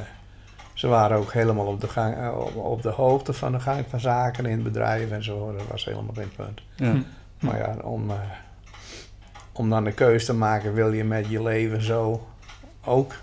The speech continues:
Speaker 1: dit gaan doen?
Speaker 2: Ja.
Speaker 1: Dat is natuurlijk wel wat anders.
Speaker 2: Ja.
Speaker 3: Ja, ja, ja.
Speaker 1: En vroeger was het een automatisme, hè?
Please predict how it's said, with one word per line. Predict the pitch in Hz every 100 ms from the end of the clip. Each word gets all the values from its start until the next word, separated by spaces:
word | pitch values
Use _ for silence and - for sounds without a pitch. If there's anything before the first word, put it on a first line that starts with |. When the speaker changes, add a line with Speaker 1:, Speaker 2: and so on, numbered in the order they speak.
| -
Speaker 1:
dit | 110 113 113
gaan | 117 107
doen? | 107 101 120 - -
Speaker 2:
Ja. | 120 104 - -
Speaker 1:
Dat | 120 139 -
is | 101 92
natuurlijk | 92 104 98 95 104
wel | 110 135
wat | 170
anders. | - - 98 - - - -
Speaker 2:
Ja. | 113
Speaker 3:
Ja, | 123 123 - - - -
ja, | 123 117 - - - -
ja. | 131 120 - - - - - - -
Speaker 1:
En | - 113
vroeger | 123 120 113
was | 107 117 113
het | 117
een |
automatisme, | 107 107 110 101 104 120 123 - 147
hè? | 107